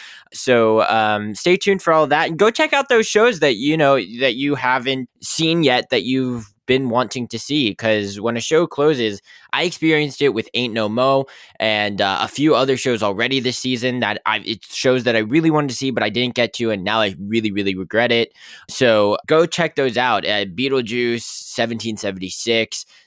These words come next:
music Man. There's so many shows closing,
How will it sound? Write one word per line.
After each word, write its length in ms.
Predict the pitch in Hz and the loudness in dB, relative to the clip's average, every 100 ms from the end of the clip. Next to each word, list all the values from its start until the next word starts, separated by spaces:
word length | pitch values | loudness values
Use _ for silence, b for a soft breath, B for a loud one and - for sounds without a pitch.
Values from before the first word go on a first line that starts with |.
| b | b
music 640 | 110 120 139 131 131 - | -4 0 0 2 -2 0
Man. 480 | 113 113 113 113 101 B B | -2 0 0 -2 -6 B B
There's 180 | 107 104 | -4 -4
so 520 | - 139 147 139 135 | -4 0 2 2 0
many 540 | 123 113 110 107 104 73 | 0 -2 0 0 -2 -4
shows 420 | - 113 107 101 | -6 -4 -2 -4
closing, 640 | - 104 101 92 95 92 | -6 -4 -2 -2 -6 -8